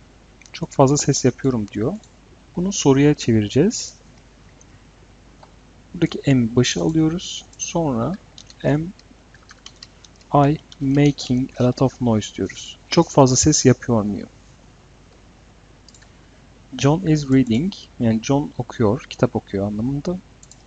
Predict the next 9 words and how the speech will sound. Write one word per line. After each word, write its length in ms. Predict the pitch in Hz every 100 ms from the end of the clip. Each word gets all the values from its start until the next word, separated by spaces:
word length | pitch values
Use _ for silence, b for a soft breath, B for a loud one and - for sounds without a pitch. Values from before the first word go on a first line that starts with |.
| - - - - - _ - -
Yine 280 | 180 147 - - - - - - - - - - -
"Is 520 | 156 165 180 - - - - - - - -
John 420 | 127 135 123 131 156 - - - -
reading?" 400 | 127 107 95 95 - - -
diyoruz. 600 | 98 202 160 - - - - - - - - - - - - - - -
Is 220 | 147 139
başa 200 | 123 -
geldi. 560 | 151 156 151 156 160 165 - - - - - - - - - -
Özne 400 | 143 131 113 -